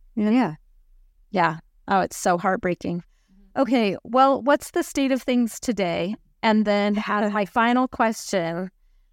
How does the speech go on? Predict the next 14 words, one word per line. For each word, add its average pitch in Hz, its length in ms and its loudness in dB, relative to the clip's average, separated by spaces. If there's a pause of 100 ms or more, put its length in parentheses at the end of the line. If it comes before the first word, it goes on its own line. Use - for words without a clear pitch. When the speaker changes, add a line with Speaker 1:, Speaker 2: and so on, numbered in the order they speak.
(220)
Speaker 1:
is 208 120 -4
there 226 160 4
anything 254 300 2
that 247 120 0
listeners 214 480 -2
can 202 240 0
do 165 300 -4 (1120)
to 196 140 2
help? 185 200 -2
Speaker 2:
Learn, 359 400 0 (300)
learn 294 480 0 (160)
and 214 480 0 (300)
be 277 160 0
aware. 190 640 0